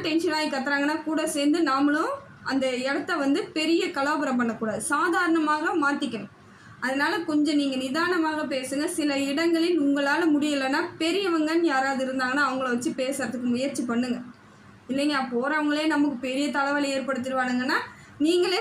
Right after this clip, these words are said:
பேசும்பொழுது கொஞ்சம் நிதானத்தோடு பேசுங்க. சில விஷயங்களை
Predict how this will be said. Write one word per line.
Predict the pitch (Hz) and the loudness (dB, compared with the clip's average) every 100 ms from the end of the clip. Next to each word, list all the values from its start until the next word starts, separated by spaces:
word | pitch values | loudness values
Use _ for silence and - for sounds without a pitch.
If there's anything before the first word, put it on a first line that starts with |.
| 370 | 0
பேசும்பொழுது | 330 - 370 311 339 440 359 | 0 0 2 2 2 0 2
கொஞ்சம் | 330 330 320 302 | 4 4 4 2
நிதானத்தோடு | 277 320 320 269 302 311 339 285 | 2 2 0 0 0 0 0 -2
பேசுங்க. | 262 262 277 349 - | -2 -2 -2 -4 -2
சில | 330 311 262 | -2 0 2
விஷயங்களை | 330 - 440 427 339 311 | 0 2 0 2 0 0